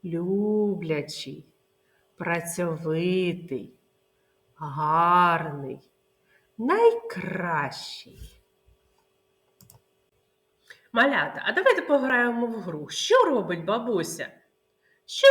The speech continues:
робить бабуся в сім'ї? Бабуся шиє. Так, що ще робить бабуся?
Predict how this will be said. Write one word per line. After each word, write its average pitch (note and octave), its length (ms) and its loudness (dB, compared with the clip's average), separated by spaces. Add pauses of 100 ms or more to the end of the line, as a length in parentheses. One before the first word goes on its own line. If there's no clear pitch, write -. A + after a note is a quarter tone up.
робить B3+ 320 0
бабуся G#3 500 0
в F3+ 60 -10
сім'ї? A3 680 -8 (1160)
Бабуся E3+ 760 -6 (160)
шиє. F#3+ 1160 -4 (760)
Так, D3+ 420 -6
що - 140 2
ще C#4 260 2
робить E3+ 280 -4
бабуся? D#3 480 -10